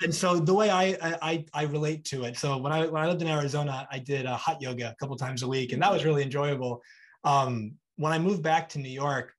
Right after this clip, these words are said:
yoga, for anyone listening, means union. And when we think of union, a yogi is one who has essentially eliminated that barrier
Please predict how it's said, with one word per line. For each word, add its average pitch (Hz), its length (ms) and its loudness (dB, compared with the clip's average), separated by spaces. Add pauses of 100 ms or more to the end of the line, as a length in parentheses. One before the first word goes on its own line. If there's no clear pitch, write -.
(560)
yoga, 196 580 2 (160)
for 165 100 -6
anyone 151 260 0
listening, 147 360 -2
means 151 260 0
union. 123 480 -6 (380)
And 139 340 0
when 147 220 2
we 156 80 4
think 190 240 -2
of 180 100 2
union, 151 560 0
a 139 80 -6
yogi 143 580 -2 (540)
is 151 220 2
one 180 460 0 (260)
who 180 180 2
has 147 240 2
essentially 185 760 0 (800)
eliminated 190 680 0
that 143 300 -4
barrier 147 580 -2